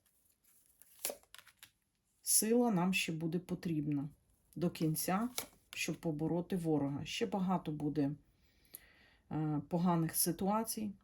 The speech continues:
Ось карта так і кажуть. Ще багато буде невдач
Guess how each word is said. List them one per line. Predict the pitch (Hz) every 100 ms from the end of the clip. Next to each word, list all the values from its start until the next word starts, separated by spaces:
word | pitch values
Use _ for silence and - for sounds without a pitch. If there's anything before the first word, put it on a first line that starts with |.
| _ _ -
Ось | 170 180
карта | - 180 180 175
так | - 175 -
і | 175
кажуть. | 180 175 165 156 - -
Ще | - -
багато | 190 185 185 170 160
буде | 156 156 143 143 - _ _ _ 175
невдач | 175 185 156 151 190 - -